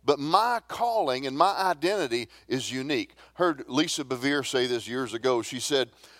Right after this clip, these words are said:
that the Lord spoke to her and said, "I don't love my children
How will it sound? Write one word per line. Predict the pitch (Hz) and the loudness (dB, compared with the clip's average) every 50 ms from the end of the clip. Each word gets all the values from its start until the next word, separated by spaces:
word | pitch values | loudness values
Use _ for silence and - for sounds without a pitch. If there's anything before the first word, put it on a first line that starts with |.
| _ _ | _ _
that | - 123 127 - | -2 -2 0 0
the | 127 | 0
Lord | 135 156 156 131 | 0 0 0 -2
spoke | - - - 208 214 226 - - | -4 -4 -2 0 -2 -2 -2 -4
to | 135 120 | -6 -2
her | 117 113 117 131 135 - - - - | 0 0 0 0 -2 -4 -16 -16 -4
and | - 143 156 151 | -4 -4 -2 -2
said, | - - 190 185 180 156 139 _ _ _ _ _ _ - - | -2 0 2 2 2 0 -6 _ _ _ _ _ _ 0 2
"I | 165 214 | 2 4
don't | 247 247 240 208 139 | 4 2 -2 -2 -2
love | 170 156 160 180 190 208 185 147 139 139 147 151 143 135 151 - _ | 0 2 6 6 6 6 6 4 4 4 4 2 0 -6 -16 -16 _
my | 120 131 156 165 151 143 | -6 2 4 4 4 4
children | - - - - 202 208 214 202 185 147 123 123 117 117 123 135 139 135 | 0 -4 -4 0 2 2 2 2 0 -2 -2 -2 -2 -2 -2 -4 -8 -16